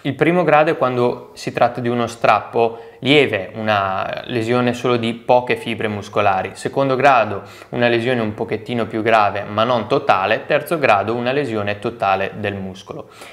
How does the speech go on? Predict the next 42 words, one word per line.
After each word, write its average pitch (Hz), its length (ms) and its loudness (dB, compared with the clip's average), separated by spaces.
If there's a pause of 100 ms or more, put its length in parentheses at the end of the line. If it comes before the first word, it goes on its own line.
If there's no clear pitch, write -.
E - 80 -6
quando 143 260 2
è 160 60 0
che 170 100 -2
si 135 160 -8
incorre 113 560 2
in 113 140 -6
questi 110 260 -6
strappi 104 320 -4
muscolari? 101 640 0 (580)
La 135 360 0
motivazione 131 560 0
principale 131 600 2
per 107 200 -6
cui 139 100 -6
si 127 140 -6
va 113 80 -2
incontro 113 420 -2
agli 110 80 -2
strappi 113 320 -2
muscolari 117 720 2
è - 140 -4
perché 123 340 -2
si - 160 -6
va 135 220 6
a 131 40 6
richiedere 117 600 0
uno 110 220 -2
sforzo 127 560 2
al 139 100 2
muscolo 127 800 -4
che 185 80 0
il 196 80 4
muscolo 135 440 2
non 156 200 0
è 120 300 0
in 156 180 -2
grado 113 480 4
di 107 160 -10
sopportare. 98 840 -8
Cosa 120 200 0
significa? 110 600 -8